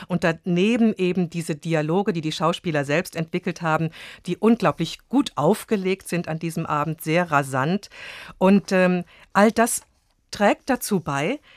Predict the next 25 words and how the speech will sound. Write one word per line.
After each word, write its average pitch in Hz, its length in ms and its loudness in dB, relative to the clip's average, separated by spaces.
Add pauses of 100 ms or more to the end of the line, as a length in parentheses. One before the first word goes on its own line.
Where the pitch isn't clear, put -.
(140)
dass - 180 -2
man 208 200 2
denkt, 190 540 -4
diese 208 200 0
Familie, 202 440 0
die - 140 -4
einem 220 160 0
da 208 80 -2
gezeigt 202 480 -6
wird, 233 220 -4 (600)
die 214 60 4
muss 190 220 2
es - 300 -6
wirklich 185 400 -2
gegeben 294 480 -4
haben. 135 260 -8 (340)
Und - 220 6
wenn 190 180 4
nicht, - 380 0 (220)
ja, 220 100 2
dann 151 140 -2
muss - 160 -4
man 151 120 -4
sie 233 120 0
gründen. 370 420 0